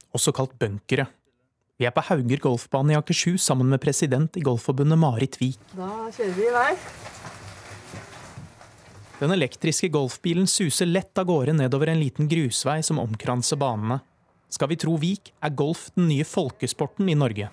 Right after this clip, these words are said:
Speaker 2: Jeg tror det er blitt en folkesport fordi, for det første så er det jo gøy, da.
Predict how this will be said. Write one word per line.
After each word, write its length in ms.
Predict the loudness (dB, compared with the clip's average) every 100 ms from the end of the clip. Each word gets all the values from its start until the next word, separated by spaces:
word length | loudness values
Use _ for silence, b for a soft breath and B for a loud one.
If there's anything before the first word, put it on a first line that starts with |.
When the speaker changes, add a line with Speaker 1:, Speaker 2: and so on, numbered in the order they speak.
| -14 -12 -2
Speaker 2:
Jeg 240 | 2 2
tror 140 | 2 0
det 60 | 2
er 80 |
blitt 180 | 2 0
en 120 | -4 -2
folkesport 400 | -6 -4 -4 -4
fordi, 340 | -4 -2 -4
for 140 | -4 -4
det 40 |
første 280 | -4 -6 -4
så 160 | -2
er 80 | 0
det 80 | 0
jo 160 | 0 0
gøy, 160 |
da. 80 | 2